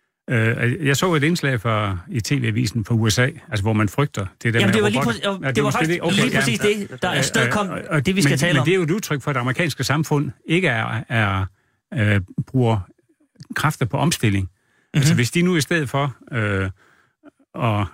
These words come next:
Speaker 1: give de ekstreme skattelettelser til de ekstreme rige,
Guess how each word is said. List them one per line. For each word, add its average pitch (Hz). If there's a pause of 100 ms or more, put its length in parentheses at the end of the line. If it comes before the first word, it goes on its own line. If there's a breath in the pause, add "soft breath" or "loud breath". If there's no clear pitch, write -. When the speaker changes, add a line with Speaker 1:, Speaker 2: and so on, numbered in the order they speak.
(180)
Speaker 1:
give 135
de 123
ekstreme 120 (100)
skattelettelser 117
til 104
de 117
ekstreme 123
rige, 127